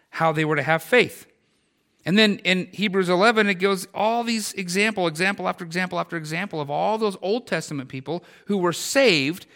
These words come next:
because they hoped in and had faith in the promise. Okay, they placed their hope in the promise of God, knowing that God keeps his promises. And God's word says that's how they would be saved.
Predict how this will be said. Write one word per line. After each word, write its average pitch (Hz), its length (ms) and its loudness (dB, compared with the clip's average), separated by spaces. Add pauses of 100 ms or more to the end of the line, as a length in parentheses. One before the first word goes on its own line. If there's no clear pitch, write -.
(140)
because 175 260 2
they 170 120 4
hoped 220 420 -4
in 139 340 0
and 156 140 -2
had 156 240 -4
faith 247 440 4
in 139 360 -4
the 196 80 -6
promise. 294 580 0 (760)
Okay, 185 100 0
they 196 100 4
placed 269 360 2
their 214 140 4
hope 202 400 6
in 190 80 0
the 175 60 -2
promise 202 360 4
of 175 100 -4
God, 147 320 4 (220)
knowing 226 200 6
that 196 80 2
God 180 240 6
keeps 190 220 -4
his 196 100 -4
promises. 196 680 4 (1800)
And 127 100 -8
God's 143 240 0
word 139 200 0
says 123 200 -4
that's - 680 0 (640)
how 131 200 0
they 131 120 0
would 123 120 -4
be 123 100 -4
saved. 117 360 -2